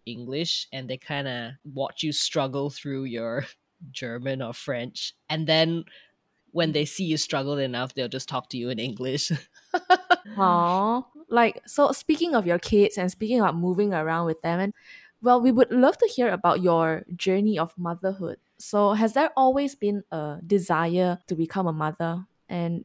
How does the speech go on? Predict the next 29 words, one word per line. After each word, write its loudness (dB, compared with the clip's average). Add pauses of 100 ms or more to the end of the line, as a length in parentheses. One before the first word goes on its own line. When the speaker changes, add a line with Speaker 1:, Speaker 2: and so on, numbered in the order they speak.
Speaker 2:
did -2
your 4
childhood -2
experiences -4
have -10
anything -4
to -2
do -2
with -4
that? -8
Speaker 1:
Oh, -4
no. -2 (100)
I -8
didn't -2
think -2
I -4
would -8
be -8
a -8
good -10
mom -6
material -10
at -10
all. -8 (160)
No. -6 (300)
<laughs> -4
Speaker 2:
Aw. 0 (200)
Speaker 1:
Mm, -4 (180)
I, 0